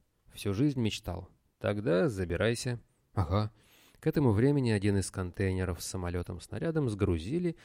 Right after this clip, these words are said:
и аэродромная команда живо раскрыла подарочек. Даже со сложенными крыльями прибой впечатлял. И нос, и хвост острые,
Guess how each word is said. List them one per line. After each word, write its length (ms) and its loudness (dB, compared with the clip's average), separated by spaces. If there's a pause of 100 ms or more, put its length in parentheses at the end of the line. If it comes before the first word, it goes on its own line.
(160)
и 240 0
аэродромная 720 0
команда 480 -2
живо 360 2
раскрыла 600 -4 (160)
подарочек. 640 -4 (300)
Даже 500 -4
со 200 2
сложенными 680 4
крыльями 600 0
прибой 460 0
впечатлял. 880 -6 (140)
И 100 -6
нос, 480 -2
и 60 -6
хвост 500 -8
острые, 640 -2